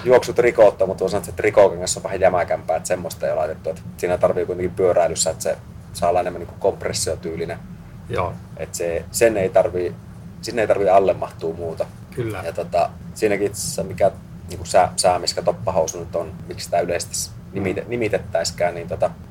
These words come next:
Speaker 1: siinäkin on silleen, että kankaat on niinku omat, mitä siinä on käytössä, mut sit se ite se säämiskä toppaus siinä, niin se on sitten tommonen Elastic Interface-nimisen merkin tekemä. Eli
Speaker 2: Okei.
Speaker 1: sitä ei oo niinku lähdetty tekee ite, vaan se on ostettu sit ulkopuolelta. Et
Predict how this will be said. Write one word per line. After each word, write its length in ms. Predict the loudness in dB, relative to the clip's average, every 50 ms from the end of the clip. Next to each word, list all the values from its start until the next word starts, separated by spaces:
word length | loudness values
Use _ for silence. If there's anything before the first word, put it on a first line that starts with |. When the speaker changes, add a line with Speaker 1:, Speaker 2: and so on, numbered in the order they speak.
| -14 -10 -6
Speaker 1:
siinäkin 280 | -4 -2 0 0 2
on 60 | 2 2
silleen, 160 | 2 0 2
että 140 | 6 6 6
kankaat 420 | 6 6 6 6 6 6 4 0
on 80 | -4 -4
niinku 220 | -4 -6 -6 -8 -8 -12 -16 -16 -16 -16 -16 -16 -8 -2
omat, 420 | 0 2 4 4 4 2 2 -2 -8 -8
mitä 180 | -4 -4 -4
siinä 200 | -2 -4 -4 -6
on 60 | -4
käytössä, 480 | -2 0 0 0 0 -2 -4 -4 -6 -6 -8 -10
mut 140 | -12 -10 -8
sit 180 | -8 -6 -6 -4
se 240 | 0 2 2 2 2
ite 180 | 0 0 0 0
se 200 | 2 0 -2 -4 -6 -8 -14 -16 -16 -16 -14 -8
säämiskä 480 | -2 2 2 4 2 2 -2 -6 -8 -4
toppaus 500 | -2 -2 -2 -2 -2 -2 0 0 0 0
siinä, 180 | -4 -4 -6 -8
niin 140 | -10 -8
se 60 | -6 -6
on 80 | -6
sitten 360 | -6 -8 -10 -10 -10 -10 -8
tommonen 280 | -10 -10 -10 -10 -10 -12 -12 -8 -2
Elastic 380 | 4 4 4 4 4 0 -6 -10 -8
Interface-nimisen 1200 | -8 -8 -6 -4 -4 -4 -4 -4 -4 -4 -4 -2 -4 -6 -8 -10 -14 -12 -10 -10 -8 -6 -6 -6 -6
merkin 340 | -6 -6 -6 -8 -10 -10 -10
tekemä. 300 | -8 -6 -4 -6 -6 -6 -10 -12 -14 -14 -12 -10
Eli 40 | -4
Speaker 2:
Okei. 120 | -2 0 0
Speaker 1:
sitä 260 | 0 4 6 8 8
ei 60 | 8
oo 60 | 8
niinku 200 | 6 2 -2 0
lähdetty 320 | 0 0 0 -2 -2 -6 -10 -10
tekee 280 | -8 -6 -4 -2 -2
ite, 300 | -2 -2 -2 -2 -2 -2
vaan 160 | -2 -4 -4 -4
se 80 | -6
on 80 | -6 -6
ostettu 320 | -6 -8 -10 -12 -10 -12
sit 180 | -12 -12 -8 -6
ulkopuolelta. 640 | -6 -6 -6 -6 -8 -6 -4 -2 0 0 0 -2 -4
Et 120 | -6 -6